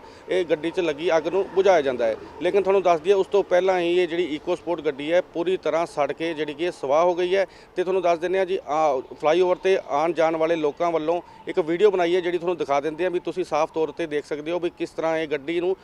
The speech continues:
ਪੂਰੀ ਤਰ੍ਹਾਂ ਅੱਗ ਲੱਗ ਗਈ ਹੈ ਤੇ, ਅ, ਗੱਡੀ, ਅ, ਸ਼ਾਰਟ ਸਰਕਟ ਦੇ ਕਾਰਨ, ਅ, ਸੜ ਕੇ ਪੂਰੀ ਤਰ੍ਹਾਂ ਸਵਾਹ ਹੋ ਗਈ ਹੈ। ਲੇਕਿਨ ਤੁਹਾਨੂੰ ਮਾਮਲੇ ਦੀ ਦੱਸ ਦਿੰਦੇ ਹਾਂ ਵੀ ਗਰਮੀਆਂ ਦੇ ਮੌਸਮ 'ਚ ਅਕਸਰ ਦੇਖਿਆ ਜਾਂਦਾ ਹੈ ਵੀ ਸ਼ਾਰਟ ਸਰਕਟ, ਅ,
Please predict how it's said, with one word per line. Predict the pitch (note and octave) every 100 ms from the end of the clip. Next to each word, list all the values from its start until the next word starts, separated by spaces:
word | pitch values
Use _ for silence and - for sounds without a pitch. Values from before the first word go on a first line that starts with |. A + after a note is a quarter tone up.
| - -
ਪੂਰੀ | F3 F#3
ਤਰ੍ਹਾਂ | E3 F3 D3
ਅੱਗ | D3
ਲੱਗ | E3+ D3+
ਗਈ | E3 F3+
ਹੈ |
ਤੇ, | F#3
ਅ, | F3+ - C#3+
ਗੱਡੀ, | C#3 C#3+ E3+
ਅ, | - D3+ C#3+
ਸ਼ਾਰਟ | D#3+ D#3+
ਸਰਕਟ | E3 E3
ਦੇ | F3
ਕਾਰਨ, | D#3 F3+
ਅ, | G3 - - - E3+
ਸੜ | E3 F3
ਕੇ | F#3+
ਪੂਰੀ | F3+ F3+
ਤਰ੍ਹਾਂ | F3 G3
ਸਵਾਹ | - F#3 F3+
ਹੋ |
ਗਈ | C3+ B2+ B2
ਹੈ। | - - -
ਲੇਕਿਨ | F3+ A3+
ਤੁਹਾਨੂੰ | A#3+ A#3
ਮਾਮਲੇ | G3+ G#3+
ਦੀ | G#3+
ਦੱਸ | G3 F#3+
ਦਿੰਦੇ | F3 G#3
ਹਾਂ | G#3+
ਵੀ | A#3 G#3+ - - D3+
ਗਰਮੀਆਂ | E3+ E3+ A3+ A3+
ਦੇ | A3
ਮੌਸਮ | F#3 F3+ G3+
'ਚ | G3+
ਅਕਸਰ | D#3+ E3+ A#3+ G3+
ਦੇਖਿਆ | G3 G#3+
ਜਾਂਦਾ | G3 F3+ D#3+
ਹੈ | E3+ F3+ - -
ਵੀ | G3+
ਸ਼ਾਰਟ | - F#3 G3+
ਸਰਕਟ, | G#3 G3 G3
ਅ, | F#3+ A#2+ D#3+ D#3+